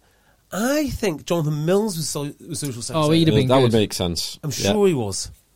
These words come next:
Speaker 3: For a few years.
Speaker 2: He'd have been a good one. F-, uh, friend of the pod, former stand-in for Phil.
Speaker 3: Yes.
Speaker 1: Yep, yeah, yeah, he
Speaker 3: Yeah.
Speaker 1: is, actually.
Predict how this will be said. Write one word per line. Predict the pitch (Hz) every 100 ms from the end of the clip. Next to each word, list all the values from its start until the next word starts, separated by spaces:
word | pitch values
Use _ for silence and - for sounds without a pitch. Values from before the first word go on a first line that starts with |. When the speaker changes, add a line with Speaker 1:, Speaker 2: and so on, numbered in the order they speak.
| _ _
Speaker 3:
For | -
a | 104
few | 113 104
years. | 92 90
Speaker 2:
He'd | 85
have | 127
been | 123
a |
good | 117 110
one. | 104 - _ _ -
F-, | 214
uh, | 214 175
friend | - 226 180
of |
the | 160
pod, | 226 226 -
former | - 196 185 175
stand-in | - 185 170 165 156
for | 160
Phil. | - 208 - _ _ _ _ -
Speaker 3:
Yes. | 123 180 - -
Speaker 1:
Yep, | 180 -
yeah, | 175 240 240
yeah, | - 269
he |
Speaker 3:
Yeah. | -
Speaker 1:
is, | -
actually. | 120 143 208